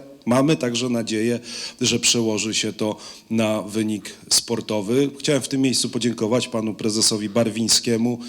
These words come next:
i panu doktorowi Bartoszowi Dolańskiemu za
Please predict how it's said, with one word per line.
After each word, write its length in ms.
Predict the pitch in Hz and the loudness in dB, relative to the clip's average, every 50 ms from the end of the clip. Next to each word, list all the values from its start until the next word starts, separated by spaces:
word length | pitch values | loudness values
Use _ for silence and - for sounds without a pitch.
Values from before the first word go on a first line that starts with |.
| - - - - - - - | -14 -14 -16 -18 -12 -6 -4
i 160 | 113 107 98 | -2 -2 0
panu 500 | - 117 110 104 110 110 110 107 107 95 - | 0 0 0 2 2 0 -2 -2 -4 -6 -4
doktorowi 520 | 123 120 107 - - 117 113 117 107 107 | -2 -4 -2 -2 0 0 2 2 2 0
Bartoszowi 720 | 101 110 110 107 - 117 104 - 120 113 104 107 107 107 92 | -2 -2 -4 -4 -2 -2 -2 0 -2 -2 -2 -2 -4 -4 -4
Dolańskiemu 840 | 98 107 123 127 139 135 127 117 - - - 120 117 117 113 117 113 | -2 2 4 4 4 4 4 4 2 0 2 2 0 2 2 0 0
za 420 | 107 104 110 104 98 - - - | 0 0 -2 -2 -4 -8 -12 -20